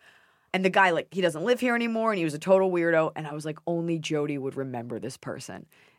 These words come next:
And that joy of calling her. And it's like your cocaine story and being like, "Do you remember so-and-so? He said he wanted to take a platonic bath with me." She's like, "Oh my God, I remember that weirdo." And you have, in that moment,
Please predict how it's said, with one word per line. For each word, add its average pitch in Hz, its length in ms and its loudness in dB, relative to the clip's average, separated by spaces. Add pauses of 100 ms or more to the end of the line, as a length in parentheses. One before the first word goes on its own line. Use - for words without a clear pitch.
And 151 160 -2
that 151 160 -2
joy 156 380 4
of 139 120 -2
calling 147 460 0
her. 110 460 0
And 151 100 -6
it's 151 100 -10
like 143 180 -2
your 151 140 0
cocaine 165 460 2
story 139 240 -2
and 139 80 -8
being 156 160 -6
like, 147 220 -8
"Do 185 80 -6
you 170 80 4
remember 233 580 4 (300)
so-and-so? 233 640 6
He 208 160 -2
said 220 220 2
he 226 60 2
wanted 202 320 2
to - 60 -18
take 202 180 2
a 185 80 4
platonic 175 680 2
bath 214 420 2
with 233 180 0
me." 240 340 -4 (320)
She's 170 220 -10
like, 180 180 0
"Oh 208 140 8
my 220 140 6
God, 196 240 8
I 170 120 6
remember 175 500 4
that 160 180 6
weirdo." 139 440 2 (420)
And 269 160 6
you 320 140 8
have, 311 420 6
in 285 160 4
that 311 180 6
moment, 269 460 4